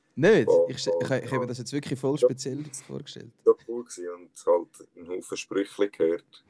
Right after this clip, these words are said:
Speaker 2: so ein bisschen von rundum. Aber am Schluss, ja, ähm, spiele ich Hockey und ob ich jetzt, äh, Flammenhelm anhabe oder nicht, ist, hat, glaub ich, an meiner Leistung und an meiner...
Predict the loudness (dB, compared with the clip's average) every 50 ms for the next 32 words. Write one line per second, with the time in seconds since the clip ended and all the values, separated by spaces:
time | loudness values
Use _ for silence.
0 | _ -20 -16 -12 -8 -6 -4 -4 -4 -4 -4 -4 -4 -4 -4 -4 0 2 4 4
1 | 4 4 2 2 0 0 2 2 2 2 0 -4 -8 -8 -6 -4 -4 -6 -6 -8
2 | _ _ _ _ _ _ _ _ -8 0 4 6 6 6 6 4 0 -4 0 0
3 | 0 0 0 -4 -8 -10 -12 -6 2 6 8 10 10 8 6 2 _ _ _ _
4 | _ _ _ _ _ _ -8 -6 -4 -4 -4 -6 -8 -10 -12 -14 -14 -14 -16 -16
5 | -16 -16 -18 -20 _ _ _ _ _ _ _ _ _ _ _ _ _ _ _ _
6 | _ _ -12 -8 -8 -2 2 2 4 4 6 8 8 8 6 6 2 0 0 0
7 | 0 0 -2 -4 -4 -4 -2 -2 -4 -4 -4 -6 -10 -10 -12 -14 _ _ 2 4
8 | 4 4 4 2 0 -2 -4 -4 -6 0 2 4 4 4 0 -4 -4 -6 -6 -6
9 | -8 -4 0 2 2 2 2 -2 -8 -10 -10 -12 -10 -8 -10 -8 -6 -4 -4 -4
10 | -4 -6 -10 _ _ _ _ -14 -12 -10 -10 -10 -10 -10 -10 -14 _ _ _ _
11 | _ _ _ _ _ 0 0 6 10 10 10 10 10 6 2 0 -2 0 2 2
12 | 2 2 2 0 0 0 -2 -2 -4 -8 -6 -6 -6 -6 -6 -8 -10 -10 -4 -2
13 | -2 -2 -2 -6 -12 -14 -8 -4 -2 -2 0 0 0 -2 -2 -4 -6